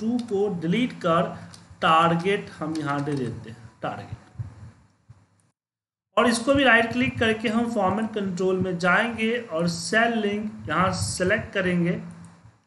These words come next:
और इसको भी थ्री डी कर देते हैं। इससे क्या होगा कि जैसे मैं click करूँगा तो यहाँ true आएगा,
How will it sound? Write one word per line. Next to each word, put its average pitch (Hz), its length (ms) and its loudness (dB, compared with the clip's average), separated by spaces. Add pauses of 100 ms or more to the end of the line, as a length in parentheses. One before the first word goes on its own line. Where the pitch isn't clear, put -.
(520)
और 196 100 2
इसको 208 220 0
भी 247 60 2 (180)
थ्री 185 200 2
डी 175 120 4
कर 120 180 -2
देते - 320 -10
हैं। - 1300 -12
इससे 254 280 0
क्या 269 200 4
होगा 240 200 8 (100)
कि 240 120 2
जैसे 220 300 2
मैं 262 180 -2 (100)
click 240 300 -2
करूँगा 214 380 2
तो 233 140 -2
यहाँ 202 280 2
true 247 300 0
आएगा, 190 360 4